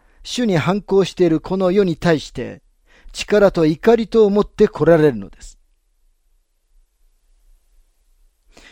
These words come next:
詩編五十四編の四節。「あなたの意向は、真理と柔和と義のために、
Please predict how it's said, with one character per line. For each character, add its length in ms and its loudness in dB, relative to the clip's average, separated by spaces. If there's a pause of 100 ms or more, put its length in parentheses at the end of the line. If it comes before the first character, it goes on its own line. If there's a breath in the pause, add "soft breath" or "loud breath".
(140 soft breath)
詩 140 0
編 180 2
五 180 2
十 180 -2
四 200 0
編 200 0
の 100 0
四 160 2
節。 420 -18 (2000 soft breath)
「あ 100 -2
な 120 4
た 120 2
の 120 2
意 100 0
向 260 2
は、 300 0 (260)
真 280 -4
理 140 0
と 160 0
柔 280 0
和 160 4
と 240 2
義 180 -4
の 120 2
た 140 -2
め 120 -4
に、 240 -10